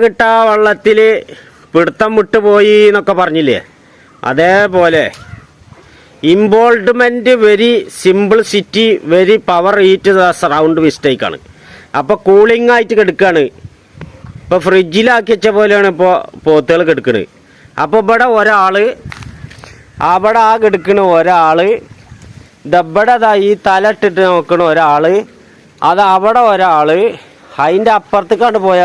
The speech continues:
ഒരാള്, അവിടെ ഒരാള് മുങ്ങിക്കളിക്കുന്നുണ്ട്, മുങ്ങിക്കളിക്കുന്നുണ്ട്. അതാ, അതാ അവിടെ മുങ്ങിക്കളിക്കുന്നുണ്ട് ട്ടാ. അത് ഒരാള്. ഇനി പോണ വഴിക്കൊക്കെ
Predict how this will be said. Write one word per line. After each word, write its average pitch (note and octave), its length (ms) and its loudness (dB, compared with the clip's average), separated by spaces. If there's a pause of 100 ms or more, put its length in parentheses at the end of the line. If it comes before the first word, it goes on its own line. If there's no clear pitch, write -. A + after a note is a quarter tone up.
ഒരാള്, D3+ 320 0 (720)
അവിടെ G#3+ 280 0 (100)
ഒരാള് A3 260 2 (140)
മുങ്ങിക്കളിക്കുന്നുണ്ട്, F#3 960 0
മുങ്ങിക്കളിക്കുന്നുണ്ട്. D#3+ 840 -2 (160)
അതാ, A#2 160 -2 (300)
അതാ C3+ 160 -2 (1040)
അവിടെ E3 340 0
മുങ്ങിക്കളിക്കുന്നുണ്ട് E3+ 840 -2
ട്ടാ. A2+ 120 -2 (500)
അത് E3+ 200 0
ഒരാള്. F3 420 0 (760)
ഇനി F3 200 0
പോണ G3 260 2 (100)
വഴിക്കൊക്കെ A#3 680 -2